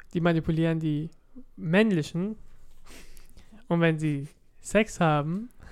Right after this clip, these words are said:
Geschlechtsverkehr, dann übergeben sie dieses,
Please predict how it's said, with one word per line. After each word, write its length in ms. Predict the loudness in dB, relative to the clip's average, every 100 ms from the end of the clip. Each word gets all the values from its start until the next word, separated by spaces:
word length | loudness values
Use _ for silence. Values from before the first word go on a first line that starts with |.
| -10
Geschlechtsverkehr, 920 | -2 0 4 2 2 0 2 2 2 0 -8 -20 -20 -20 -20 -4
dann 200 | -2 -2
übergeben 560 | -2 -6 -4 -2 -2 -6
sie 120 | -6
dieses, 560 | -4 -6 -6 -12 -18